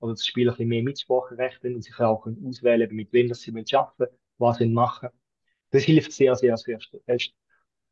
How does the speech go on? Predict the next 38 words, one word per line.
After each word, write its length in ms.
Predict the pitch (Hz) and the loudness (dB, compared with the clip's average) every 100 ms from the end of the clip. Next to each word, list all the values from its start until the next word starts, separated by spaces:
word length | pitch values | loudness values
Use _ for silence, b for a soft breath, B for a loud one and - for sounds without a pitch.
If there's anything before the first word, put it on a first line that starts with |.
| _ | _
Und 180 | - 120 | -2 4
dann 140 | 147 165 | 4 4
ist 80 | |
schon 140 | - 202 | 4 4
so, 140 | 185 | 4
dass 220 | 135 131 | 2 2
eigentlich 240 | 135 127 120 | 0 -4 -2
auch 180 | 123 - _ _ _ _ _ _ - | -2 -4 _ _ _ _ _ _ -2
jetzt, 280 | 123 120 - | -2 0 2
äh, 240 | 127 123 - _ _ _ _ _ _ _ _ _ _ _ _ _ - | 4 2 -2 _ _ _ _ _ _ _ _ _ _ _ _ _ 0
ja, 400 | 139 147 - - _ _ _ _ _ _ - | 4 4 2 -8 _ _ _ _ _ _ -20
ich 120 | - | 0
glaube, 160 | 139 | 0
das 120 | 120 - | 0 0
Training 300 | 131 147 139 | 2 2 2
hat 120 | 123 | -6
sich 100 | - | -8
schon 160 | - 139 | -4 -2
sehr 220 | 139 127 | -2 -4
gewandelt, 360 | 123 127 117 | -4 -8 -8
dass 80 | 120 | -10
auch 60 | 117 | -4
wirklich 180 | 123 - | -6 -6
so 120 | 131 | -12
Speed, 400 | - 120 127 117 _ _ _ _ - | -10 -10 -10 -12 _ _ _ _ -18
Speed 360 | - 131 131 117 | -10 -4 -2 2
matters. 420 | 120 160 165 - | 2 2 0 -4
Also 180 | 120 110 | -12 -6
es 40 | |
wird 140 | 113 | -6
sehr 200 | - 123 | 0 0
viel, 380 | 120 117 113 110 - _ _ _ _ _ _ | 0 -2 -2 -2 -6 _ _ _ _ _ _
viel 140 | 123 | -4
gesprintet, 720 | 117 - 123 123 123 120 117 - | -4 -2 0 2 0 -2 -2 -2
sehr 240 | 123 120 | -4 -4
viel 340 | - 117 110 | -6 -6 -6
Sprint 380 | 110 - 120 113 | -8 -10 -10 -10
gemacht, 420 | 123 113 113 - | -8 -6 -6 -10